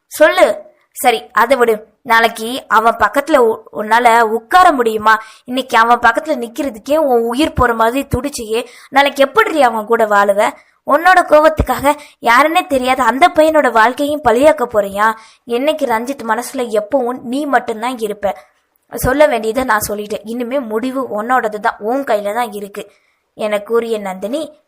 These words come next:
கோபத்துடன் திரும்பிச் செல்ல அப்படியே படுக்கையில் அமர்ந்தாள் தேன்மொழி. கதவின் அருகே சென்ற நந்தினி திரும்பி தேன்மொழியை ஒரு பார்வை பார்த்துவிட்டு சென்றார். அதே நேரம் இங்கே ரஞ்சித் அன்று தன், தன் அன்னையை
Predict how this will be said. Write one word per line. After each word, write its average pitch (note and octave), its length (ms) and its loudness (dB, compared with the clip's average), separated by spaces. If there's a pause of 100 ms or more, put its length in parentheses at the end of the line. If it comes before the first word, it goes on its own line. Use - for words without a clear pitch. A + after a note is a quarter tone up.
கோபத்துடன் B3+ 600 0
திரும்பிச் A3 400 -6
செல்ல G3+ 280 -6 (160)
அப்படியே A3 640 -4
படுக்கையில் G#3+ 560 -6
அமர்ந்தாள் F#3+ 680 -6
தேன்மொழி. G3+ 560 -8 (460)
கதவின் A#3+ 440 -2
அருகே A3 380 -2
சென்ற G#3 340 -8
நந்தினி G3 560 -10 (260)
திரும்பி D4 360 -4
தேன்மொழியை A3+ 680 -4
ஒரு A3+ 240 -8
பார்வை G#3 360 -4
பார்த்துவிட்டு G3+ 640 -8
சென்றார். F#3+ 540 -8 (300)
அதே C4 300 2
நேரம் A3 340 -4
இங்கே G#3+ 380 -8
ரஞ்சித் G3+ 440 -8 (100)
அன்று G3+ 360 -10
தன், G3+ 340 -6
தன் G3+ 300 -8
அன்னையை A3+ 680 -6